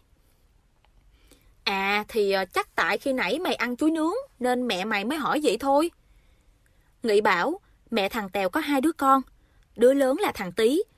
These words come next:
mười hai tuổi. Sau đó đến thằng Tèo. Nó bảo dì nó nhỏ tuổi hơn mẹ nó, nhưng vì lấy chồng sớm nên sinh ra thằng Tý trước nó hai năm. "Vậy trừ đi thằng Tý và thằng Tèo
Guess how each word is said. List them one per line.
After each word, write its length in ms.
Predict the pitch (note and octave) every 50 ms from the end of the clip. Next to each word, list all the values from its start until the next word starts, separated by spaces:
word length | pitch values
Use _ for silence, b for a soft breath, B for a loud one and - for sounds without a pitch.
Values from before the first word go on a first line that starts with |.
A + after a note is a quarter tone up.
| _ _ -
mười 220 | A#3+ A#3+ A#3 A3+ A3+
hai 180 | C4 D4 D4
tuổi. 380 | - - A3+ F#3 F3 G#3+ E4 G4+ _ _ _ _ _ _ _ _ -
Sau 280 | - - - A3 G#3+
đó 340 | G#3 G3+ G3+ G#3+ B3 D#4+ F4+ -
đến 200 | A#3+ B3 B3+ F4 -
thằng 140 | F#4 B3
Tèo. 340 | G#3+ - G#3 F#3+ F#3 F3+ F3 - _ _ _ _ _ _ _ _ _ _ _ _ _ _ -
Nó 180 | A3 G#3+ B3+
bảo 420 | C#4+ C#4 G#3 E3+ D#3+ F3+ C4 E4+ - _ _ _ -
dì 180 | A3+ B3 A#3
nó 380 | A3 A#3+ A#3+ B3 C#4+ E4+ A4 A#4 - _ - -
nhỏ 260 | A3 A3 F#3 F3+ C4+
tuổi 240 | - - G3+ F#3 C#4
hơn 200 | D4 D#4 C#4 C#4+
mẹ 160 | B3+ G3 E3+
nó, 340 | G3+ A3 A3 A3+ C#4 F4+ G#4+ _ b b b b b b b
nhưng 240 | b A#3+ B3 A#3 A3+
vì 380 | G3+ A#3 G#3+ G3 F#3 F3+ F3+ F#3 - -
lấy 160 | A3 C4+ D#4+
chồng 200 | - D4 G#3+ F#3
sớm 320 | - - - A#3 C4+ E4+ A4+ - b b b b b b
nên 400 | A#3+ A#3+ A#3 A#3 A3+ A3+ A3+ A3 -
sinh 240 | - - - C4 A#3+
ra 120 | A#3+ A3+
thằng 220 | G#3+ - G3+ F3+ E3
Tý 320 | - G#3+ A3+ C4 D#4+ F#4 - _ -
trước 220 | - C#4+ D#4+ -
nó 120 | C#4+ B3 C4
hai 240 | D#4 D#4 C4+ A3 G#3+
năm. 240 | G#3+ A3 A3+ A3+ - - _ _ _ _ _ _ _ _ _ _ _ _ _ _ _ _ _ _ _ _ _ _
"Vậy 440 | - G#3+ G#3 F3+ F3 F#3+ G#3 A3+ - - _ _ _ _
trừ 180 | - B3 A#3 A#3
đi 120 | C4 D4
thằng 200 | D4 C4+ A#3 A3
Tý 140 | - C4+ F4+ G4+
và 60 | G4+ D#4
thằng 180 | - A#3 G#3+ G3+
Tèo 300 | A3 G#3 G#3 G3+ F#3+